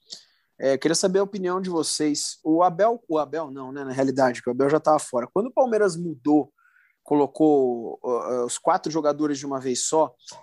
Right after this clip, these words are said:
e entrou o Rony lá na frente, é, eu questionei a, a seguinte que-, a, a seguinte coisa, né?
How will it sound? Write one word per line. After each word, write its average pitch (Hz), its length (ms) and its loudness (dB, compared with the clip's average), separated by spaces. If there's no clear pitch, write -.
e 151 80 -4
entrou 202 320 4
o 170 60 8
Rony 180 420 2
lá 160 120 0
na 151 120 -4
frente, 151 800 -6
é, 139 840 2
eu 190 120 4
questionei 240 560 -4
a, 240 120 2
a - 140 -4
seguinte 233 380 -4
que-, - 220 2
a, - 260 4
a 175 60 0
seguinte 214 840 0
coisa, 127 440 -2
né? 175 220 6